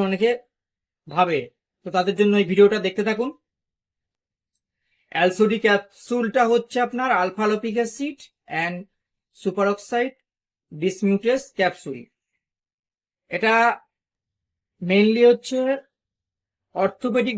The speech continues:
ডক্টররা এটা লিখে থাকে। এটা নিউরোপ্যাথিক পেইন,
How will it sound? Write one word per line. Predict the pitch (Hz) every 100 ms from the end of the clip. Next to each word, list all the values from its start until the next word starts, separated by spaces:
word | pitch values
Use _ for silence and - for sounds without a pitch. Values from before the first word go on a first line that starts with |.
| 214
ডক্টররা | 208 233 226 254 285 -
এটা | 208 208 185
লিখে | 185 214
থাকে। | 208 240 269 _ _ _ _ 170
এটা | 208 220 190
নিউরোপ্যাথিক | 196 208 220 226 226 220 233 -
পেইন, | 196 208